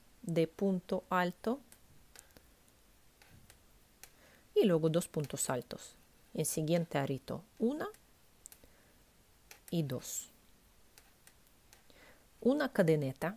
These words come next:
que va a separar. Luego siguiente arco, este es mi línea de Raglan. Para línea de Raglan,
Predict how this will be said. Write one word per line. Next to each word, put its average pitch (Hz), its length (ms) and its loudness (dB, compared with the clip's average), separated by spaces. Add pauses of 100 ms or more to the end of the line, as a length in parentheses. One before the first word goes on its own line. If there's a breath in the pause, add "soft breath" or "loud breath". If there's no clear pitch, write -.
(160)
que 165 140 0
va 151 160 2
a 170 40 -2
separar. 139 540 -4 (180)
Luego 190 300 4
siguiente 214 720 0
arco, - 500 -2 (120)
este 269 400 4
es - 160 -2
mi 151 180 -2
línea 247 420 2
de 180 280 2
Raglan. 139 580 -2
Para 165 220 0
línea 190 360 2
de 147 160 -2
Raglan, 175 480 -2